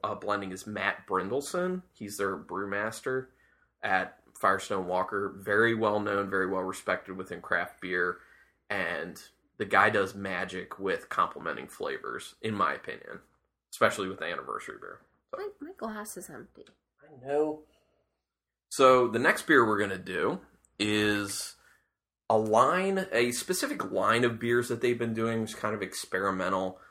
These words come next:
Speaker 1: that I've tried. This is the third installment of it, and I've tried the other two, so I'm glad we're gonna be doing this one as well.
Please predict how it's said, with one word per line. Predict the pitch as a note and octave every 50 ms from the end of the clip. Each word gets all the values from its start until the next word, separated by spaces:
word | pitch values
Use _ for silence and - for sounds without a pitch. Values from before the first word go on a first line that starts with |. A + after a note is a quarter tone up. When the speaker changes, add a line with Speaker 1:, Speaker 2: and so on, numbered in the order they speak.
| _ _ _ _ _ F#2+
Speaker 1:
that | G2+ G2 F#2+ F#2+ F#2+ F2+ - -
I've | - G2+ G2+ G#2 G2+ - - -
tried. | - - A2 G#2 G#2 G2+ G2+ G2+ G2 G2 F#2+ -
This | B2+ C#3+ -
is | F3 C3+ -
the | B2 A2+
third | - - A2+ A2 A2 A2 G#2
installment | G2 F#2+ - - F#2 F2 E2+ F2+ F#2 F#2 F#2+
of | G2 G2 G2
it, | G2+ G2+ - - -
and | G2 F#2
I've | F2+ F#2 - -
tried | - - - F#2+ F2+ F2+ F2 F2+ F2+ F2+ F#2 F#2 - -
the | F#2+ F#2 F2+
other | G2 G2 G#2
two, | G2+ - - - F#2+ F2+ C2+ C#2 D#2+ E2
so | - - - D2
I'm | E2 E2+
glad | - F#2 F2+ F2+ E2+
we're | F2 F#2 F2+
gonna | D#2 D#2+
be | - E2+
doing | - F2 E2 E2+
this | E2 - - -
one | B1 A1+
as | B1 -
well. | A2 A#2 A#2 A#2 A2+ G#2+ -